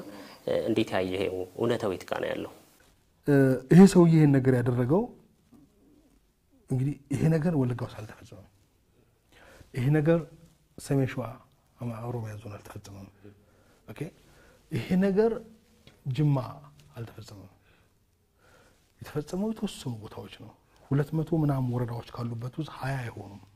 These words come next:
Speaker 2: ይሄ ነገር የተፈጸመባቸው። እነዚህ ሃያ ቦታዎች ውስጥ ደግሞ ይሄ ሰው የራሱ የሆነ ቅጥረኛ አለው። ውጪ ሄደ ብር እየለመነ እየመጣ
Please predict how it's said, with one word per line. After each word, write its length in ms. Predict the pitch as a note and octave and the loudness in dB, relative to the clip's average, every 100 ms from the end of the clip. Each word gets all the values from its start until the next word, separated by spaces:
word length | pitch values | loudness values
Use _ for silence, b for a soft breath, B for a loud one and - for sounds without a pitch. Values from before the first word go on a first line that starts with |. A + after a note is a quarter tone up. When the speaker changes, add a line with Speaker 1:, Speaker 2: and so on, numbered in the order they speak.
| _ _ _ _ _ - | _ _ _ _ _ -12
Speaker 2:
ይሄ 60 | |
ነገር 160 | A#2+ A2+ | -10 -10
የተፈጸመባቸው። 760 | - A2 A2+ G#2+ G2+ G#2 - _ B B B B B B | -14 -18 -18 -20 -20 -20 -20 _ B B B B B B
እነዚህ 440 | A3 A#3 B3 C4 B3+ | 6 8 8 6 2
ሃያ 220 | G3 G3 G3 | 4 2 4
ቦታዎች 440 | F3 E3+ D#3 D3 | 4 4 0 2
ውስጥ 180 | D#3 - - | -2 -2 2
ደግሞ 300 | C3 B2 C3 D3+ | 2 4 2 2
ይሄ 140 | A#2 A#2 | -2 -6
ሰው 180 | B2+ D3 | -4 -2
የራሱ 400 | B2+ C#3 C#3 A2+ - | 0 2 2 0 -8
የሆነ 220 | A2+ B2 | -6 -6
ቅጥረኛ 400 | - - A#2+ G#2+ | -6 -10 -12 -12
አለው። 260 | G2+ G#2+ A#2+ _ _ _ - | -12 -14 -18 _ _ _ -6
ውጪ 140 | B2+ - | -6 -4
ሄደ 220 | C#3+ C3+ C3+ | -4 -2 -2
ብር 180 | B2 B2+ | 0 2
እየለመነ 440 | B2+ B2+ B2+ B2+ A#2 | 2 0 -2 -4 -4
እየመጣ 380 | A2+ A2+ A2 | -8 -8 -10